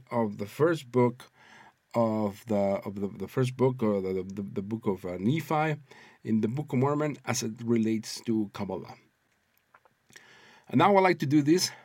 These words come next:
by first explaining what is Kabbalah. Kabbalah today has taken on many different interpretations, on many different ways of reading it,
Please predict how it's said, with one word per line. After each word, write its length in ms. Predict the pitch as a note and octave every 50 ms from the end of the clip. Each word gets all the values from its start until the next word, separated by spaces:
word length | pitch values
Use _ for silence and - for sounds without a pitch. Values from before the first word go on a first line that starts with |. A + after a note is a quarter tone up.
| - -
by 500 | G#2+ G2+ G2+ G#2 - A2+ A#2 B2+ B2+ B2
first 360 | B2 B2+ - D#3 E3+ E3 - -
explaining 560 | B2+ - - - C#3+ D3 D3 C#3 C3+ A#2+ -
what 240 | - A#2+ D#3 F#3+ G3+
is 200 | G3+ G3 - -
Kabbalah. 480 | - - G#2+ G#2+ - - - - - - - _ _ _ _ - _ _ _ - - - _ _ _ -
Kabbalah 680 | - C#3+ C3 D3 D#3+ E3 F3 F#3 G3+ G#3 G#3+ G#3 - - -
today 540 | - D3+ B2+ A#2+ A2+ D3 D#3 E3+ F3 F3 E3
has 400 | C#3+ - - D3+ C3+ - - -
taken 440 | - D3+ D3 C#3+ C3+ - D3 C#3+ B2+
on 360 | - B2+ B2 A#2+ A#2 A2+ A#2+ B2
many 380 | C#3 D3+ D#3+ E3 E3 E3 E3
different 500 | D#3 B2+ A#2+ C3+ C#3 C3+ - D3 C#3 C3+
interpretations, 1200 | C3 C3 B2 C3 A#2+ A2+ B2 A2 B2 - - D3+ D3+ D3 C3+ - D#3 C#3+ C#3+ C#3+ C#3 - - - - -
on 260 | A#2 B2 A#2+ A#2+ A#2+
many 240 | B2 C3 B2+ B2 A#2+
different 600 | A2 G#2+ B2 C3 B2+ B2+ - A2+ A2 A2 G#2+ G2+
ways 400 | A2 A#2 A#2+ A#2+ A#2+ A2+ - -
of 200 | G2 F#2+ G2 A2+
reading 280 | B2+ D3 D3 C#3+ C#3
it, 180 | C#3 C3+ C3